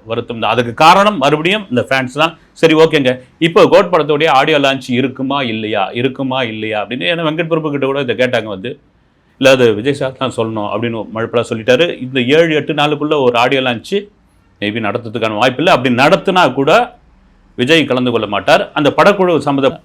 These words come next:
அதுல கலந்துக்குவாங்கன்னு. அதுதான் என்ன ஆயிப்போச்சு, அந்த ஆடியோ லான்ச்சுக்கு பதிலாக இருபத்தி ஒன்பதாம் தேதி வியாழக்கிழமை ஒரு பிரஸ் மீட், கோட் படம் சம்பந்தப்பட்ட டெக்னீஷியன்ஸ்கள்,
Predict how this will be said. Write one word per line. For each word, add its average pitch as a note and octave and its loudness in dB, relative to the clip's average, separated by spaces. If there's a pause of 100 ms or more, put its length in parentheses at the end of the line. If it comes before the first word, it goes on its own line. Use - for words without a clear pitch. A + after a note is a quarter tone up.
அதுல A2 -4
கலந்துக்குவாங்கன்னு. A2+ -4 (260)
அதுதான் C3+ 2
என்ன C3+ 2
ஆயிப்போச்சு, A2 0
அந்த C3+ 2
ஆடியோ F3+ 4
லான்ச்சுக்கு D3 0
பதிலாக B2 2 (440)
இருபத்தி F3+ 2
ஒன்பதாம் B2+ 2
தேதி G2 -6 (300)
வியாழக்கிழமை C3+ 2 (800)
ஒரு A#2+ 2
பிரஸ் C3+ -2
மீட், C#3 -2 (960)
கோட் E3 6
படம் C#3 0
சம்பந்தப்பட்ட A#2+ -2
டெக்னீஷியன்ஸ்கள், D#3 -4